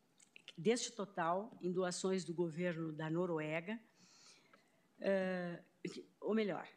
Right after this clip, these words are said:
que noventa e um por cento dos valores recebidos correspondem a doações do governo da Noruega, cinco vírgula sete por cento doações do governo da Alemanha e zero vírgula cinco por cento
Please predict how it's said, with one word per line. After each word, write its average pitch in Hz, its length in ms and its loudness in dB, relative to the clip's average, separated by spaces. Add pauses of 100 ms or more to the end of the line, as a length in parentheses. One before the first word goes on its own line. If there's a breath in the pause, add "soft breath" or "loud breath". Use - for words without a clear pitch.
que - 100 -4
noventa 220 640 2
e 240 100 0
um 226 140 2
por 226 180 -2
cento 247 720 0
dos 185 280 0
valores 170 420 2
recebidos 190 960 0
correspondem 202 800 0
a 180 60 -2
doações 190 680 0
do 185 100 -6
governo 185 420 0
da 175 140 0
Noruega, 185 680 0 (760 soft breath)
cinco 294 500 4
vírgula 202 440 2
sete 190 380 0
por 180 160 -2
cento 233 600 2 (340 loud breath)
doações 208 960 2 (160)
do 185 160 0
governo 185 440 2
da 180 160 2
Alemanha 185 640 -2 (580 soft breath)
e 196 240 2
zero 254 500 2
vírgula 180 520 0
cinco 285 460 2
por 220 180 -6
cento 196 600 0